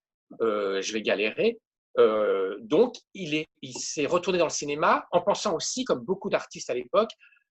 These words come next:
que le nazisme n'allait pas durer parce que c'était une telle aberration pour ces, ces gens de gauche, euh, de la culture. Euh, donc, il s'est lancé là-dedans, euh, et il est devenu en fait très, très vite le réalisateur numéro un du cinéma allemand, mais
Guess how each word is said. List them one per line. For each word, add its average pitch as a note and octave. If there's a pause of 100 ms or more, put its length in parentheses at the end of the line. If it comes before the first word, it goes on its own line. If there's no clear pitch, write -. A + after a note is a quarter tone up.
(200)
que E3
le C#3+
nazisme C#3+
n'allait C3
pas B2
durer B2
parce -
que -
c'était -
une G2+
telle B2
aberration C#3+
pour -
ces, F#2
ces -
gens G#2+
de F#2+
gauche, E3
euh, F#2+
de F2+
la G2
culture. - (540)
Euh, G#2
donc, D3
il D3
s'est E3
lancé D#3
là-dedans, C#3 (520)
euh, A#2 (120)
et G#3
il F#3
est F3
devenu E3
en A3
fait D#3+
très, -
très C#3+
vite F3
le D3
réalisateur D#3
numéro C3+
un F#3
du C#3
cinéma A#2
allemand, G2+ (500)
mais D#3